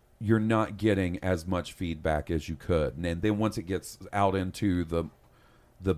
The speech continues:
wider audience, when it, like, 'cause it goes from internal to, like, you know, review people, when they get their hands on it and bring up issues or things like that, then that gives you more of an idea of things you can tweak here and there.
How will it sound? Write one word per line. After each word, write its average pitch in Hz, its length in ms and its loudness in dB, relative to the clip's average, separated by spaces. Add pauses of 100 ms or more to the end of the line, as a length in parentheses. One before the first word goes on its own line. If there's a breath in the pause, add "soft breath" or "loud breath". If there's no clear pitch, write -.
(120)
wider 107 720 2
audience, 104 560 2
when 92 140 0
it, 82 160 -4
like, 87 280 0
'cause 92 160 0
it 92 100 -2
goes 90 200 2
from 78 140 -6
internal 107 460 0
to, 82 180 -4
like, 71 320 -2
you 95 80 -2
know, 73 120 0
review 80 400 -2
people, 90 480 -2 (340 soft breath)
when 92 120 -4
they 127 120 0
get 127 180 2
their 95 120 4
hands 92 280 2
on 85 160 -2
it 80 100 -8
and 80 160 -12
bring 87 240 0
up 80 260 -4
issues 80 640 0
or 71 460 -2 (300 soft breath)
things 85 340 -4
like 78 200 0
that, 80 280 0
then 82 140 0
that 78 180 -4
gives 76 340 -6
you 73 320 0 (920 soft breath)
more 131 220 6
of 113 80 2
an 104 100 0
idea 90 360 2
of 80 80 0
things 82 240 -2
you 82 60 -8
can 69 120 -4
tweak 78 280 -2
here 69 160 -4
and 67 120 -8
there. 64 180 -12